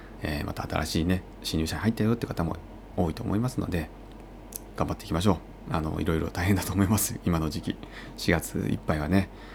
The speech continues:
きっとバタバタすると思いますけども、えー、これはきっと先に繋がっていますから。はい。まあ、たまにはね、えー、桜でも見て、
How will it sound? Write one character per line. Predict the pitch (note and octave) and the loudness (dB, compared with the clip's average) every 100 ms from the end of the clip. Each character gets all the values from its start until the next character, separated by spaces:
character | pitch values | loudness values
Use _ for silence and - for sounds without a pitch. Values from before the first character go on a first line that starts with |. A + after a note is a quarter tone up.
| - - | -14 -10
き | - | -4
っ | |
と | F#2 | -2
バ | E2+ | 0
タ | G2+ | 0
バ | G2 | -4
タ | - - | -4 -4
す | - | 0
る | F2 | 0
と | D#2+ | 2
思 | F2 | 2
い | |
ま | A#2 | 2
す | C#3+ | 2
け | - | 0
ど | G#2 | 0
も、 | G2 F#2 - - - | 4 4 4 -12 -6
え | - D#2+ | 0 0
ー、 | D#2 | 2
こ | E2+ | 4
れ | |
は | E2 | 4
き | - - | 2 -4
っ | |
と | - | -6
先 | - - F#2+ | -4 2 4
に | F2 - - | 4 0 -8
繋 | E2+ | -4
が | E2 | -4
っ | |
て | - E2+ | 0 2
い | |
ま | G2+ | 2
す | - | 2
か | - | -2
ら。 | - - - - - - - - | -6 -12 -10 -10 -10 -14 -16 -8
は | D#2+ E2 | -2 0
い。 | - - | -2 -2
ま | E2 | -2
あ、 | |
た | - | -2
ま | D#2+ F#2 | 0 4
に | A2 | 4
は | - | 4
ね、 | A2+ - - - - | 2 0 -12 -10 -4
え | D#2+ D2 | -2 -2
ー、 | |
桜 | D#2 - F2 F#2 | -4 -2 0 2
で | |
も | G2 | 4
見 | E2+ - | 4 2
て、 | - | 0